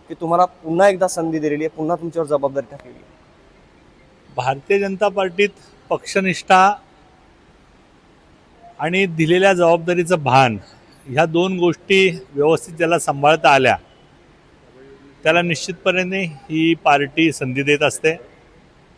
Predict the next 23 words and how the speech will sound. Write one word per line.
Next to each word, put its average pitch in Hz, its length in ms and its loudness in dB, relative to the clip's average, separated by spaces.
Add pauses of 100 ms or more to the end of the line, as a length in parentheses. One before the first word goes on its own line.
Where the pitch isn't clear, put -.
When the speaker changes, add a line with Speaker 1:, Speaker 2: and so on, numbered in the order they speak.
(160)
Speaker 2:
आणि 160 140 -10
माझ्या 175 240 -2
पार्टीवर 196 760 2 (500)
माझं 139 220 -4
अतोनात 170 460 0 (140)
प्रेम 165 260 0
आहे 196 80 0
आणि 190 180 0
माझ्या 165 260 -2 (1200)
पार्टीचं 147 440 0
माझ्यावर 170 340 0
अतोनात 156 360 -4
प्रेम 147 320 -2
आहे, 143 100 -2
हेच 151 180 0
ह्या 139 420 4
माझ्या 135 260 -2
नवीन 135 300 -4
जबाबदारीवरनं, 127 920 -4 (180)
अ, 110 300 -8 (140)
निश्चितपणे 139 480 -8
दिसून 131 320 -10
येते. 98 240 -8